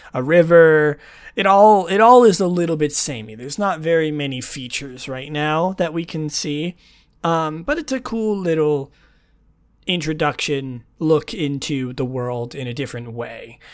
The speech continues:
Um, as well as, um, before we get into, like, any of the news or anything like that, we're gonna be talking about the Legends Arceus gameplay preview, um, which was a thirteen minute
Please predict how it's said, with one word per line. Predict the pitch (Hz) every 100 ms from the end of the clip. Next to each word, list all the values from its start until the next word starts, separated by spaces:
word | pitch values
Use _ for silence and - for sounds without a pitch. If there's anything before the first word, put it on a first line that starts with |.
| - - _ _
Um, | 147 143 139 127 120
as | 147 165 202
well | 180 254 392 403
as, | 147 - 117 - - - - - _
um, | 175 160 156 147 147
before | 196 214 302
we | 302
get | 247 214
into, | 196 196
like, | 175 156 165
any | 170 185
of | 180
the | 160
news | 151 135 131
or | 131
anything | 127 127 123
like | 120
that, | 120 120
we're | 135
gonna | 151 160
be | 156
talking | 160 139 139
about | 135 127 123 -
the | 139 135 127 127 123
Legends | 135 170 202 180
Arceus | 160 160 151 165 151 - 147
gameplay | - 151 170 175 - 165 151
preview, | 147 - 151 147 131 131 110 - _ _ _ - - - - _ -
um, | 156 147 143 139
which | 160 160 170
was | 160 156 156 170
a | 143
thirteen | 139 - 240 302 - - - 226 220 220 214 185
minute | 160 160 156 156 165 -